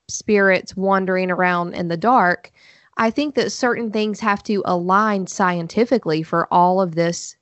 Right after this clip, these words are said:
to happen, for you to have these experiences.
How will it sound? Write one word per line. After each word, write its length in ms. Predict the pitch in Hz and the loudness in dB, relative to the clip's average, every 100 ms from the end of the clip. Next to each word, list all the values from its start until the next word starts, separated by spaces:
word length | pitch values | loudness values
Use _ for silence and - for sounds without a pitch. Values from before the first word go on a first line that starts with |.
| _ _ _ - | _ _ _ -4
to 80 | 202 | -4
happen, 600 | - 330 359 - - - | -2 -2 -2 -4 -6 -8
for 160 | - | -4
you 220 | 208 226 220 | -2 0 0
to 80 | |
have 360 | 208 - 320 262 | -2 0 0 0
these 220 | 180 165 - | 0 -2 -4
experiences. 1000 | - - 175 180 190 196 - 87 - | -10 -4 -4 -2 -6 -6 -4 -4 -6